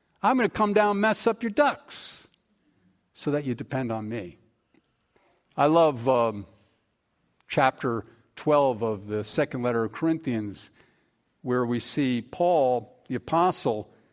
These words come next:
who in the previous chapters testifies that, that he had a revelation of God. He was brought to the, to the third heaven. Now, I don't even know what that means.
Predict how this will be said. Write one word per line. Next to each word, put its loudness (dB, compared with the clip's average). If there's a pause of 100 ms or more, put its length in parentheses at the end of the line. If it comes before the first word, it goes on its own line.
(560)
who -2 (200)
in 0
the 0
previous 0
chapters 0
testifies 0
that, 0 (360)
that -4
he -2
had 4
a 2
revelation 0
of -4
God. 2
He 2
was -4
brought -2
to -2
the, 0 (440)
to -4
the 0
third 0
heaven. -2
Now, 0
I 0
don't 0
even 0
know 0
what -4
that -4
means. -12